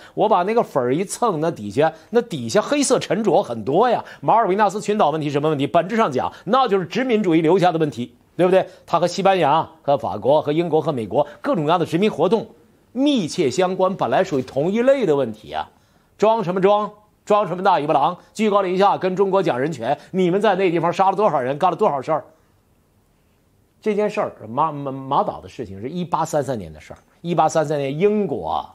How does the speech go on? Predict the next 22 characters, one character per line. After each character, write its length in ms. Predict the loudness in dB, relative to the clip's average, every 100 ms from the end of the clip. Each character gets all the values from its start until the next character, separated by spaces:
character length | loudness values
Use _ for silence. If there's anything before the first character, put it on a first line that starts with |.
| _ _ _ _ _ _
夺 340 | -2 2 2 0
取 280 | -6 -12
了 100 | -10
马 260 | -8 -4 -4
岛， 400 | -6 -14 -18 -20 _ _ _ _ _ _ _ _ _ _ _ _ -2
在 100 | 0
那 80 | 0
干 120 | 0
嘛 140 | -2
了？ 220 | -4 -6 _ _ _ _ -4
英 200 | -4 -2
国 140 | -4
不 100 | -2
光 140 | -2
是 60 | 2
马 160 | 2 2
岛 120 | 0
主 160 | -2
权 220 | -4 -2 -2
问 140 | -2
题 100 | -8
啊， 160 | -16